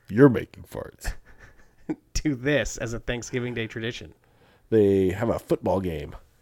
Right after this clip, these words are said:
Speaker 2: Special Thanksgiving meal for pets.
Speaker 1: What? Did you have a special Thanksgiving meal for your pet?
Speaker 2: Yeah, he got some of it.
Speaker 1: <laughs> That was, you didn't make him, like, a dog food, like, a ch-
Speaker 2: No.
Speaker 1: turkey shaped, the dog food turkey shaped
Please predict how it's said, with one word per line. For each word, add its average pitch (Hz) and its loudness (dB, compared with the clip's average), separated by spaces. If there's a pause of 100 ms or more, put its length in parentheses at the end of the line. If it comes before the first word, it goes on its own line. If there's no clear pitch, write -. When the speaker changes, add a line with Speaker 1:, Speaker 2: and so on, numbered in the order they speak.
(560)
Speaker 2:
Special 196 2
Thanksgiving 165 2
meal 160 2
for 147 -8
pets. - -4 (520)
Speaker 1:
What? 277 -4 (140)
Did 156 0
you 262 6
have 285 2
a 269 0
special 277 0
Thanksgiving 262 0
meal 247 2
for 240 -2
your 254 -2
pet? 277 -2 (580)
Speaker 2:
Yeah, 175 0
he 139 0
got 131 2
some 123 0
of 107 -4
it. 107 -4
Speaker 1:
<laughs> - 4 (880)
That 254 8
was, - -12 (640)
you 220 6
didn't 170 0
make 147 6
him, 160 4
like, 127 4
a 139 4
dog 113 2
food, 113 4
like, 113 4
a 101 -2 (160)
ch- - -12
Speaker 2:
No. 185 -8
Speaker 1:
turkey 135 2
shaped, 113 2
the 117 4
dog 120 4
food 113 2 (140)
turkey 113 -2
shaped - -4